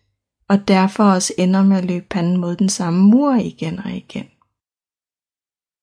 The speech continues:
Det er der en dybere årsag til, og det er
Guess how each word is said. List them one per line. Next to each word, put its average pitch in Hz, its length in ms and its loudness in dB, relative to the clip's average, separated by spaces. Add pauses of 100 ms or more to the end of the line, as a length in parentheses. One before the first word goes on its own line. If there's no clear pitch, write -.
(300)
Det 233 220 4
er 196 220 4
der 233 280 4 (100)
en 190 160 2
dybere 208 400 2
årsag 196 600 -4
til, - 220 -14 (1000)
og 196 100 2
det 220 120 4
er 214 60 2